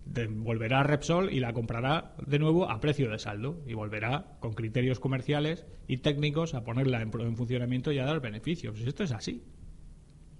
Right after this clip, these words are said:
Ahora, que tengamos que montar un conflicto diplomático, que tengamos que perjudicar los intereses comerciales de otras personas o de otras empresas, simplemente porque una multinacional le han robado, oiga,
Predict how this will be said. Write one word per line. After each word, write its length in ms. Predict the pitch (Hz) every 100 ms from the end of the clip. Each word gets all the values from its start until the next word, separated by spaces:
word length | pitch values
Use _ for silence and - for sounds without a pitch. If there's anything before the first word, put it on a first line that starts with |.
| - - - - - - - -
Ahora, 300 | 156 120 - - - -
que 80 | 117
tengamos 360 | 127 147 165
que 80 | 170
montar 360 | 170 156 165 160
un 440 | 156 156 151 143 - - -
conflicto 460 | - 147 156 147 147
diplomático, 640 | 147 143 127 117 110 113
que 100 | 117
tengamos 460 | 113 123 147 147 139
que 400 | 143 143 139 139 - - -
perjudicar 480 | 135 131 135 135 147
los 160 | 143
intereses 420 | 139 131 139 135 135
comerciales 540 | 135 127 127 135 123
de 120 | 123
otras 360 | 131 135 131 120
personas 480 | 123 113 120 120 113
o 60 |
de 100 | 120
otras 260 | 127 127 123
empresas, 440 | 120 110 104 110
simplemente 420 | 143 139 135 123
porque 240 | 120 113 131
una 140 | 135
multinacional 720 | 131 135 135 127 120 117 110
le 80 | 113
han 160 | 135 131
robado, 500 | 131 123 139 170 -
oiga, 280 | 127 127